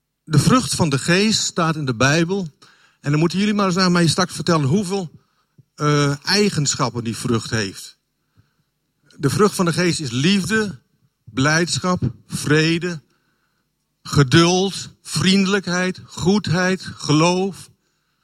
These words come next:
zachtmoedigheid, zelfbeheersing. Daartegen richt de wet zich niet, maar wie van Christus zijn,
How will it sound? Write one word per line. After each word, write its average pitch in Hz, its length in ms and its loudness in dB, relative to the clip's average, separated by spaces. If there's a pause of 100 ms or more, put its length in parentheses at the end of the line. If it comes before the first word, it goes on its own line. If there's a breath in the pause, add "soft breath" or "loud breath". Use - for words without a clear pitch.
(140)
zachtmoedigheid, 185 1160 0
zelfbeheersing. 190 1400 2 (880)
Daartegen 190 720 0
richt 175 280 -4
de 139 200 -2
wet 143 220 -4
zich - 200 -8
niet, 170 340 -2
maar 113 220 -4
wie 123 160 -2
van 95 180 -10
Christus 233 480 -2
zijn, 202 400 -2